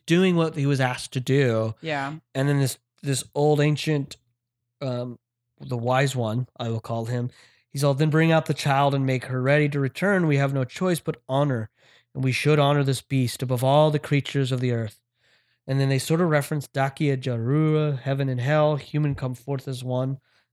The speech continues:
Speaker 1: It sort of feels like it might be in Italian or something. I'm not. They honor the beast, honor the deal. "Though by doing, we die a little bit more." It's like, it's
Speaker 2: Yeah.
Speaker 1: interesting that they would probably do these little tricks to survive a
Speaker 2: Yeah.
Speaker 1: little longer.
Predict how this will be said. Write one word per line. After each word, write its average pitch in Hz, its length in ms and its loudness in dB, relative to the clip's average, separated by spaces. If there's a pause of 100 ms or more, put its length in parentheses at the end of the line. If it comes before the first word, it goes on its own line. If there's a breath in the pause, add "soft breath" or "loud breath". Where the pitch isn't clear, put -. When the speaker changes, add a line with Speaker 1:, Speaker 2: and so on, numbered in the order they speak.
(140)
Speaker 1:
It - 120 -20
sort 208 200 2
of 175 120 4
feels 165 180 4
like 156 120 2
it 127 120 0
might 135 240 2
be 156 100 2
in 143 60 4
Italian 165 480 2
or 131 80 2
something. 165 480 0
I'm 156 140 0
not. 147 280 -2 (920 soft breath)
They 160 220 0
honor 165 240 4
the 160 80 4
beast, 131 340 -2 (120)
honor 160 240 4
the 143 80 4
deal. 117 380 0 (520)
"Though 147 140 2
by 143 140 4
doing, 151 360 2
we 135 140 4
die 123 240 2
a 131 80 2
little 131 180 2
bit 127 160 0
more." 123 220 -2
It's 110 120 -8
like, 160 200 -2 (240)
it's 151 160 -8
Speaker 2:
Yeah. 160 240 -2
Speaker 1:
interesting 180 500 4
that 151 80 2
they 147 160 2
would 139 140 -2
probably 156 280 2
do 156 320 2
these 147 220 2
little 139 140 2
tricks - 380 -2
to 143 100 0
survive 131 760 0
a - 80 -4
Speaker 2:
Yeah. 185 160 4
Speaker 1:
little 143 140 4
longer. 127 480 2